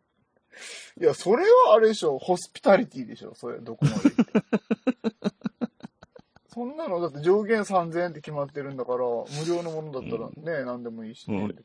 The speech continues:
Speaker 2: い-、いくらあげてもいいだろうっていうね。
Speaker 1: そうそうそうそう。
Speaker 2: こ-、そういうずるさあるよね。
Speaker 1: うんうん。でも誰もそれ求めてないと思うけどね。<laughs>
Speaker 2: いやー、でも一応あの、トップだからね。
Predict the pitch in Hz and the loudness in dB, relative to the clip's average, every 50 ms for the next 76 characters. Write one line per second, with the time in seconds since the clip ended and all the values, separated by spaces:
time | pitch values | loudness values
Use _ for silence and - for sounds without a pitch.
0 | _ - 123 - - _ _ - - - - - - - - _ - 117 - - | _ -4 -4 -4 -4 _ _ -20 -16 -10 -4 -4 -4 -4 0 _ -2 0 0 0
1 | 113 101 104 104 107 113 117 101 98 104 107 104 107 90 87 80 76 67 85 - | -2 -2 -2 -2 -4 -4 -4 -4 -4 -4 -4 -2 -2 -4 -4 -4 -6 -6 -8 -10
2 | _ _ - - - - - - 76 73 65 - - - - - - - - - | _ _ -12 -10 -8 -6 -6 -4 -4 -6 -6 -8 -10 -14 -18 -20 -20 -20 -20 -20
3 | - - - _ _ 110 80 104 98 - - - - - - - - - 220 330 | -20 -20 -20 _ _ -12 -10 -10 -12 -14 -16 -18 -20 -20 -20 -20 -12 -10 -8 -6
4 | 311 285 294 220 123 107 120 156 180 175 - 113 85 76 135 - - - 64 87 | -4 -4 -4 -4 -2 -2 -2 -2 -2 -2 -2 -2 -4 -4 -6 -8 -10 -10 -8 -8
5 | 107 123 127 - _ _ _ - - - - _ 202 247 - 233 175 - - - | -8 -8 -8 -10 _ _ _ -20 -20 -20 -20 _ -18 -16 -16 -16 -18 -20 -20 -20
6 | 101 _ _ - 151 196 220 190 147 165 139 143 180 190 202 196 180 196 - 196 | -20 _ _ -8 -8 -6 -6 -4 -2 0 2 2 2 2 -2 -4 -6 -8 -8 -8
7 | 175 170 151 135 139 139 - 202 175 151 - 123 123 139 131 - 120 117 - 127 | -8 -8 -8 -10 -10 -8 -8 -8 -8 -8 -10 -12 -12 -12 -14 -14 -16 -18 -18 -20
8 | - - 120 - 143 - - 156 - - - 539 480 - - - - 320 285 - | -20 -20 -20 -20 -20 -20 -20 -14 -12 -10 -10 -10 -12 -14 -18 -16 -14 -14 -12 -12
9 | 320 - - 302 - - 311 - - 220 262 - _ 247 - _ - 220 - 117 | -12 -12 -12 -14 -14 -14 -16 -16 -14 -14 -16 -16 _ -20 -20 _ -14 -8 -4 0
10 | 127 127 127 131 143 151 160 170 180 185 190 196 196 196 202 208 208 208 185 208 | 0 2 2 0 0 0 0 0 0 0 0 -2 -2 -2 -2 -4 -4 -4 -4 -2
11 | 220 214 180 143 151 175 180 165 - - 226 233 233 220 220 214 208 208 202 202 | 0 0 0 0 0 -2 -4 -4 -2 0 0 2 2 2 2 0 0 0 0 0
12 | 202 202 208 202 - - 220 - - 131 104 90 98 90 90 101 127 156 131 - | 0 0 0 0 0 0 0 2 2 0 0 0 -2 -4 -2 -2 0 0 0 -2
13 | - | -6